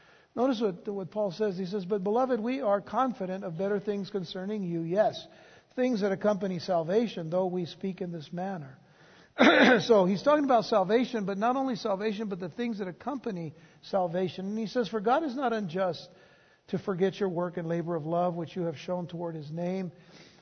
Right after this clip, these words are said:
in that you have ministered to the saints and do minister." A-, and we desire that each one of you show the same diligence to the full assurance of hope until the end, that you do not become sluggish,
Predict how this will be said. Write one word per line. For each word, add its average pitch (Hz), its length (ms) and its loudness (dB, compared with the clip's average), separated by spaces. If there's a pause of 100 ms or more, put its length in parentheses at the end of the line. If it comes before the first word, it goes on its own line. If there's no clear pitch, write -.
(140)
in 214 140 2
that 208 200 4
you 220 80 4
have 196 140 4
ministered 196 520 0
to 196 80 -8
the 180 120 -4
saints 196 420 -6
and 170 140 -6
do 170 100 -2
minister." 165 720 -6 (1300)
A-, 214 40 0
and 233 320 4
we 262 380 4
desire 220 520 4
that 208 140 2
each 220 320 -4
one 247 240 0
of 220 140 0
you 208 240 -2
show 208 320 0
the 190 120 -2
same 202 320 -4
diligence 202 560 0
to 190 120 -6
the 175 100 -6
full 196 260 -4
assurance 190 520 -6
of 180 140 -10
hope 180 360 -10
until 175 300 -10
the 202 180 -6
end, 175 300 -10 (1080)
that 175 200 -4
you 214 80 0
do 214 140 0
not 233 220 2
become 214 340 -2
sluggish, 180 580 -4